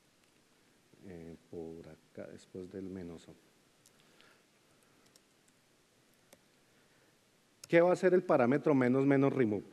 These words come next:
Va a tomar todos los hashes que nosotros vamos a auditar, los va a quitar y nuestro archivo de crack,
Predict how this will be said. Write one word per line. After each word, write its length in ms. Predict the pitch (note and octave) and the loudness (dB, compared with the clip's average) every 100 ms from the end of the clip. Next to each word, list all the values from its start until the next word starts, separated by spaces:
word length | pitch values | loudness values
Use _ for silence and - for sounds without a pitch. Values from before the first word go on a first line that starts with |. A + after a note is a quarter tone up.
| - - - A2+ | -20 -20 -6 -2
Va 60 | |
a 80 | A#2+ | 2
tomar 460 | D#3 D3+ G2+ - - | 4 4 0 -2 2
todos 280 | D3 E3 | 6 6
los 160 | F#3 E3 | 6 2
hashes 300 | C#3 A#2+ C3+ | 0 -4 -4
que 120 | - | 0
nosotros 460 | D3+ C3+ A#2+ A#2+ C3+ | 2 2 0 -2 0
vamos 280 | C#3 C#3+ D3 | 2 2 0
a 40 | |
auditar, 600 | D3+ F3 F3 C#3+ F3 - - - - - | 0 0 0 -2 -2 -20 -20 -20 -20 -8
los 280 | G#2+ G#2+ | -2 -2
va 120 | F#2+ A2+ | 0 -2
a 80 | |
quitar 560 | - E3 F3 E3 F#3+ - - _ - | 0 0 2 0 -2 -18 -20 _ -4
y 320 | D3 B2+ A#2 | 0 2 2
nuestro 320 | A#2 A2+ - A2 | 0 -2 -2 -4
archivo 400 | G2 A#2+ A2 B2 | -2 0 2 2
de 100 | A#2+ | 0
crack, 240 | A2 G#2 | -4 -6